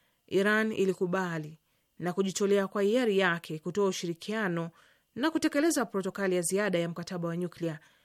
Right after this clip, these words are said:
lakini aghalabu ya wakaguzi wa I A A ni majasusi wa C I A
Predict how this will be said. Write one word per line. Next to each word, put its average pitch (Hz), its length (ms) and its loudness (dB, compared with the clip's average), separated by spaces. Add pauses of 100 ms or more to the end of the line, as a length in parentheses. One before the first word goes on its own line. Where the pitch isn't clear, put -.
(220)
lakini 185 540 0 (260)
aghalabu 208 800 0
ya 175 180 0
wakaguzi 180 480 -2
wa 170 180 -4
I 233 180 -2
A 190 400 0
A 226 200 0 (360)
ni 220 100 2
majasusi 254 640 2
wa 214 80 -2
C 214 200 -2
I 185 340 4
A 151 140 -4